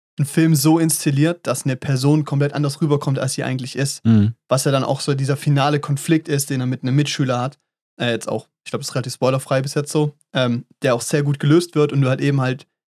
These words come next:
Speaker 1: merkst, wie die anderen damit gar nicht umdrehen können. Das finde ich auch interessant, weil ich glaub, für unsere Generation heutzutage ist es so ganz klar.
Speaker 2: Ja, und ich
Speaker 1: Wenn
Speaker 2: glaube
Speaker 1: ich
Speaker 2: auch
Speaker 1: richtig schneide, richtiges Bild auswähle, wirklich anders so. Aber ich glaub, es war halt damals nicht so.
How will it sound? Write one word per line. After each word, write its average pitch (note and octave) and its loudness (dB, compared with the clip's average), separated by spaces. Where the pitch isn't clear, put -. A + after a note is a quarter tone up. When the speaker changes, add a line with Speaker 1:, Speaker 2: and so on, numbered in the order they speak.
Speaker 1:
merkst, C#3 -2
wie C3 2
die B2+ -6
anderen C3+ 2
damit B2 -2
gar B2+ 0
nicht C3+ -4
umdrehen E3 0
können. C3+ 0
Das B2+ -2
finde D#3 0
ich - 2
auch C#3+ 2
interessant, C#3+ -2
weil B2 0
ich A#2 -6
glaub, C3+ 0
für C3 0
unsere D#3+ 2
Generation C#3 2
heutzutage C3+ 0
ist A2+ -4
es C#3+ -4
so B2+ -6
ganz A2+ -6
klar. B2 -2
Speaker 2:
Ja, G#2 2
und A#2 2
ich G#2+ 2
Speaker 1:
Wenn - -8
Speaker 2:
glaube A#2+ 2
Speaker 1:
ich A#2 4
Speaker 2:
auch A2 0
Speaker 1:
richtig D3 -2
schneide, D3 2
richtiges C#3 -4
Bild D#3 2
auswähle, C#3 0
wirklich C#3 -4
anders A#2 -4
so. A#2 -6
Aber A#2+ -4
ich C3+ -2
glaub, B2 -2
es - -6
war B2 0
halt B2 -4
damals B2+ 0
nicht G#3 0
so. G#2+ -4